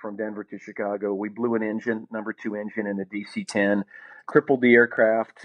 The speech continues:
and they tried to make an emergency landing in Sioux City, Iowa. And just, uh, no control of the plane because the explosion had, had eliminated the hydraulic system and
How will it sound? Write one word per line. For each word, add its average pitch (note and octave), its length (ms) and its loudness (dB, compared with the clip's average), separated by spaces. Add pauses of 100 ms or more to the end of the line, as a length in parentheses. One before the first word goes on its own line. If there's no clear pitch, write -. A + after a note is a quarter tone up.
and G#2 360 -6
they G#2 80 -4
tried A2 240 -2
to G#2 60 -8
make G#2+ 220 -6
an G#2+ 60 -8
emergency G#2 380 -8
landing G#2 360 -6
in F#2 80 -8
Sioux A2 200 -6
City, G2+ 300 -4
Iowa. G2 440 0 (540)
And B2+ 220 4
just, B2+ 300 2
uh, A#2 320 6
no B2+ 260 4
control B2 380 -4
of A#2+ 60 -8
the B2 140 -18
plane A#2 440 -4
because G#2 320 -8
the G#2+ 100 -10
explosion A2+ 600 -2
had, G#2 160 -4 (120)
had A2 120 -8
eliminated A2 500 0
the G2+ 80 -2
hydraulic G#2+ 500 0
system A2 520 -4
and G2 200 -2